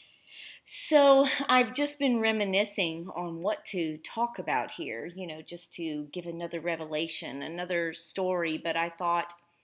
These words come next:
as I'm pondering and speaking with the Father and just sitting with him face to face, because,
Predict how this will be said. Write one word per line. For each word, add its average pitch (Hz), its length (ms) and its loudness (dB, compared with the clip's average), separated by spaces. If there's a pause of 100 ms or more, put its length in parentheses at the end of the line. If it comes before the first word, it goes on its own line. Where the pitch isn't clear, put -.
(640)
as 180 160 0
I'm 180 160 2
pondering 180 800 -2
and 160 200 -8
speaking 185 720 -8
with 196 200 -6
the 180 60 -10
Father 175 520 -4
and 160 260 -6 (1600)
just 233 320 0
sitting 240 320 4
with 226 200 4
him 180 260 -2
face 214 320 -2
to 190 100 -6
face, 190 560 0
because, 180 500 -4